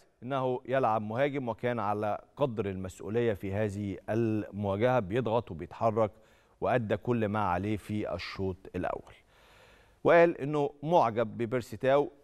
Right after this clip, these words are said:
في هذه المباراة، في هذه المباراة، ومحتاج يشوفه أكتر وقت ممكن عشان يتأكد إن هو دخل في مستواه الطبيعي في المباريات القادمة.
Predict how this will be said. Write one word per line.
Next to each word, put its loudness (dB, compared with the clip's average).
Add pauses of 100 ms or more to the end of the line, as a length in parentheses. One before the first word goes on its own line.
(440)
في 4
هذه 2
المباراة، -12
في -4
هذه 0
المباراة، 2
ومحتاج -4
يشوفه -6 (720)
أكتر -2
وقت 0
ممكن -4 (240)
عشان -2
يتأكد -4 (260)
إن -2
هو 4
دخل -2
في -4
مستواه 0
الطبيعي -2
في -4
المباريات -4 (120)
القادمة. -6